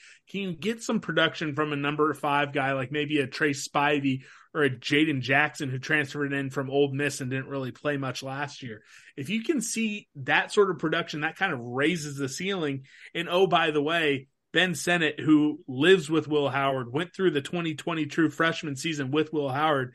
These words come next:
Uh, if you look at his production, especially, you know, that Oklahoma game, that Baylor game, the T C U game, that's a true weapon. So I think if you take all that, and again, I think you're still gonna have plenty of receptions out of the backfield with those two running backs.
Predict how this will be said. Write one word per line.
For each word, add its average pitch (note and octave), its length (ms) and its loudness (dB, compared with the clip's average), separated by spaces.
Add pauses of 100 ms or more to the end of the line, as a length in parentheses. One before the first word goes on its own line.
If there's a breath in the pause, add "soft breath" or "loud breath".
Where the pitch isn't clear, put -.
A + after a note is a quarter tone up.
(340 loud breath)
Uh, C#3 160 -2
if D3+ 60 -10
you D4+ 160 2
look C#4+ 220 2
at G3 100 0
his F3+ 220 0
production, F3+ 680 0 (360 loud breath)
especially, F#3+ 640 2
you D#3+ 120 0
know, C#3+ 140 2
that C#3 240 0
Oklahoma D#3+ 540 0
game, E3 260 -2
that B2 220 -6
Baylor E3 440 2
game, D#3+ 340 -4
the B2+ 100 -10
T F3+ 280 -6
C D#3+ 180 -8
U D3+ 200 -8
game, E3+ 360 -6 (480)
that's F#3+ 320 0
a D#3+ 80 -4
true E3 260 4
weapon. C3 360 -2 (880)
So F3 120 2
I F3 60 6
think A#3 200 -4
if F#3+ 120 -4
you E3+ 120 -8
take G3 260 -2
all G3 160 4
that, D#3+ 260 2 (300 loud breath)
and D#3+ 100 -6
again, D3 600 -4 (180 loud breath)
I D3 80 0
think F#3+ 220 0
you're D#3+ 100 0
still G3+ 300 2
gonna F3 220 2
have C#3 180 0
plenty F3+ 320 0
of D3 100 2
receptions C#3+ 580 -2
out D#3 200 2
of C#3+ 60 -4
the C3 60 -6
backfield C#3+ 480 0
with C3+ 80 -8
those C#3+ 200 2
two D#3+ 160 0
running D#3 280 0
backs. B2 360 -8